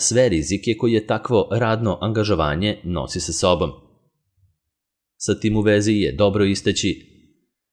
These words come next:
i da će svaki polaznik ovog kursa da bude upoznat upravo sa onim odredbama aktuelnog zakona o radu, a sa kojima će imati prilike da dođe u dodir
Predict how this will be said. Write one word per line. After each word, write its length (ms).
i 140
da 100
će 140
svaki 340
polaznik 640
ovog 280
kursa 420
da 180
bude 240
upoznat 540
upravo 340
sa 360
onim 400
odredbama 840
aktuelnog 640
zakona 500
o 60
radu, 360
a 100
sa 160
kojima 340
će 200
imati 360
prilike 500
da 100
dođe 380
u 40
dodir 580